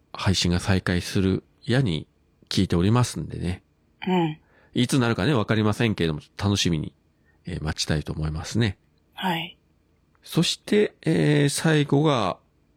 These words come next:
Speaker 1: まあ、今回のシャベオンの、まあ、本当の目玉というか、
Speaker 2: うん。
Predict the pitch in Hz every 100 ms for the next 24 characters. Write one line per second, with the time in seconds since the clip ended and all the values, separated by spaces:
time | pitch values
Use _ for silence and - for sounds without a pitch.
0 | - 113 - 107 98 92 80 78 85 82
1 | 80 78 76 76 - _ _ _ _ 90
2 | 87 92 - 87 85 82 _ _ _ -
3 | 98 92 87 85 76 73 - - - _
4 | _ - 196 165